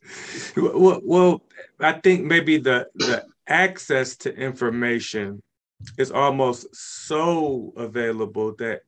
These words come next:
we almost take it for granted.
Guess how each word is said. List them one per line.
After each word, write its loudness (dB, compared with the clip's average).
we -2
almost -2
take 0
it -6
for -6
granted. -2